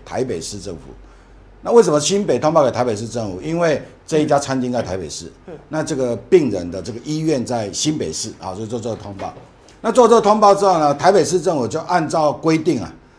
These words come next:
Speaker 1: 他就去那个餐厅做了检查，
Speaker 2: 嗯。
Speaker 1: 工作人员有没有做健检啊，里面的食材有没有弄脏啊，这些课题就进入到那个检查。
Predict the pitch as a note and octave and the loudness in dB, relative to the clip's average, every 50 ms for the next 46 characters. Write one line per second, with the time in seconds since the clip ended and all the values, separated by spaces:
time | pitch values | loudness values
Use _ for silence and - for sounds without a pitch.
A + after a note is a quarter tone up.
0 | _ _ - D3 D#3 E3 D#3 - - D#3 D#3 C#3+ C#3+ C3+ B2 A2+ A#2 C3 C3 B2+ | _ _ -4 -2 0 0 0 -2 -2 -2 -2 -2 -2 -2 -2 -2 -2 -2 -2 -2
1 | C3 B2+ A#2 C3 A#2+ G#2+ G2 E2 E2 D#2 C#2+ - - C#2+ C#2 - - - F#3+ E3 | -2 -2 -2 -2 -2 -4 -4 -6 -8 -12 -12 -12 -12 -12 -12 -14 -18 -20 -20 -20
2 | - - - C#3+ D3+ D3 D3+ C#3+ C3 B2+ C#3 C3+ A#2+ G2+ G2 A2+ C3 A#2+ G#2 - | -14 -6 -4 -2 -2 0 0 0 0 0 -2 -4 -6 -6 -6 -6 -6 -8 -6 -6
3 | C3+ B2 A2+ - C#3 B2 G#2+ G2+ G2 F#2 E2+ F2 F#2+ G2 G2 F#2+ F#2 G2 B2 B2 | -6 -6 -6 -6 -6 -6 -6 -8 -10 -10 -10 -10 -12 -12 -12 -10 -10 -8 -8 -6
4 | A#2 A2+ A2 - - A2 A#2 A2 G#2 F#2 F2+ F#2 F#2+ A#2 B2 A2+ A#2+ B2 A#2 G#2 | -6 -8 -8 -10 -10 -12 -10 -10 -8 -8 -8 -8 -10 -8 -8 -8 -8 -8 -8 -8
5 | - A2+ A2+ A2+ A2+ A2 G#2 G#2 - - - _ _ - - D#3+ C#3+ E3 E3 E3+ | -8 -8 -8 -6 -8 -8 -10 -10 -12 -16 -20 _ _ -8 -6 -4 -4 -2 0 2
6 | E3+ C#3 F#2+ F2+ D#2+ D#2+ - C#3+ B2 C3 C#3 B2 A#2+ A2+ - A#2 A2+ G#2+ G#2 G2+ | 2 2 0 -2 -8 -10 -10 -12 -10 -8 -6 -6 -6 -4 -4 -6 -6 -6 -8 -10
7 | - - D2+ C2 - C#2 | -12 -14 -16 -16 -16 -18